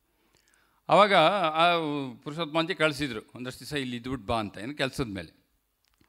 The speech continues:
ಈ ಮಧ್ಯಾಹ್ನ ಎರಡೂವರೆ ಅಷ್ಟೊತ್ತಿಗೆ ಯಾರೋ ಒಬ್ಬರು ಗೆಸ್ಟ್ ಸ್ವಾಮೀಜಿ ಬರ್ತಾರೆ, ಅವ್ರನ್ನ ರಿಸೀವ್ ಮಾಡಿಬಿಟ್ಟು ರೂಮ್ ಕೊಡಬೇಕು, ನೀ ಕಾಯ್ತಾ ಇರು ಅಂತ. ನಾನು ಇಲ್ಲೇ ಟೆಂಪಲ್, ಆವಾಗ ಇನ್ನೂ ನಾನು ಸೇರಿರಲಿಲ್ಲ, ಅಂದರೆ in the sense ನಮ್ಮ ಸೇರೋದು ಅಂದರೆ ಏನು, ಮನೆಯಲ್ಲೇ ಬಿಟ್ಟಾಯ್ತು ಅಂದರೆ ಆ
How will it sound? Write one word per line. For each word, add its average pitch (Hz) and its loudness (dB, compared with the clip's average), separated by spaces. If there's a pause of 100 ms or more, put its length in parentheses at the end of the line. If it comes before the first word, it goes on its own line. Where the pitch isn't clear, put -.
(600)
ಈ - -12
ಮಧ್ಯಾಹ್ನ 160 0
ಎರಡೂವರೆ 165 4
ಅಷ್ಟೊತ್ತಿಗೆ 143 -2 (560)
ಯಾರೋ 147 6
ಒಬ್ಬರು 123 -2
ಗೆಸ್ಟ್ 123 -2
ಸ್ವಾಮೀಜಿ 127 -2
ಬರ್ತಾರೆ, 127 -2 (600)
ಅವ್ರನ್ನ 139 2
ರಿಸೀವ್ 135 -2
ಮಾಡಿಬಿಟ್ಟು 135 0
ರೂಮ್ 151 0
ಕೊಡಬೇಕು, 117 -2
ನೀ 147 -10
ಕಾಯ್ತಾ 139 0
ಇರು 104 -2
ಅಂತ. 95 -10
ನಾನು 147 -6
ಇಲ್ಲೇ 135 -10
ಟೆಂಪಲ್, 123 -6
ಆವಾಗ 151 -2
ಇನ್ನೂ 165 -6
ನಾನು 156 -2
ಸೇರಿರಲಿಲ್ಲ, 139 -2
ಅಂದರೆ 156 -2
in 151 -4
the 156 -6
sense 139 -8
ನಮ್ಮ 131 -4
ಸೇರೋದು 175 0
ಅಂದರೆ 175 -2
ಏನು, 147 -2 (580)
ಮನೆಯಲ್ಲೇ 151 0
ಬಿಟ್ಟಾಯ್ತು 156 -2
ಅಂದರೆ 135 0
ಆ 135 2